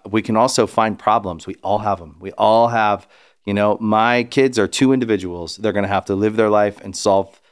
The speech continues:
learn how to solve problems, and they're not gonna be perfect, and they're gonna ha-, have a lot of learning to do. And I'll try to give 'em as much information as I can, but life is our greatest teacher,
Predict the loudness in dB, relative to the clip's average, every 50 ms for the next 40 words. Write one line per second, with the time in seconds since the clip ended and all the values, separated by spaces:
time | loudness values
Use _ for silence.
0 | _ _ -4 -2 -2 0 -2 -2 0 0 0 0 0 0 0 2 2 2 0 -2
1 | -4 -6 -6 -10 -14 _ -20 -20 _ _ -6 -2 -2 0 0 0 0 0 -2 -4
2 | -4 -4 -6 -10 -8 -2 0 0 0 2 0 0 0 -2 -6 -14 -12 -12 -10 -8
3 | -8 -8 -6 -6 -8 -8 -10 -10 -6 -4 -4 -4 -6 -6 -4 -4 -2 -2 0 0
4 | 0 2 0 0 0 0 0 0 -2 -4 -4 -4 -2 0 2 2 2 2 0 -6
5 | -16 -20 -20 _ _ _ -2 0 0 0 0 -2 -4 -6 -2 0 0 0 2 4
6 | 2 2 2 2 0 0 0 0 0 -2 -2 -2 -4 -2 -2 -4 -4 -4 -2 -2
7 | -2 -2 -4 -4 -6 -6 -4 -6 -6 -4 -2 0 0 0 0 0 -2 -2 0 0
8 | 2 2 2 2 0 -4 -4 -2 0 2 2 0 0 0 -2 -4 -4 -6 -8 -6
9 | -4 -4 -4 -2 -2 -2 -2 -4